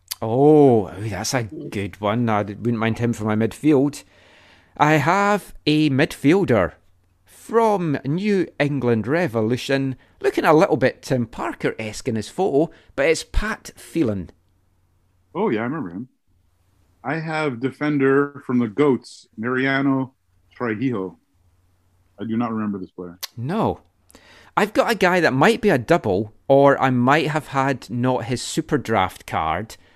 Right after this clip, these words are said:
Speaker 1: Jalil Anibaba.
Speaker 2: Oh, nice.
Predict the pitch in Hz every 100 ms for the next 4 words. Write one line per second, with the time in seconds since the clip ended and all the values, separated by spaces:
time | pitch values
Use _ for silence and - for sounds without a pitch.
0 | _ 110 139 143 185 202 196 - 139 143
1 | 107 135 143 101 131 - _ _ _ 120
2 | 165 120 151 -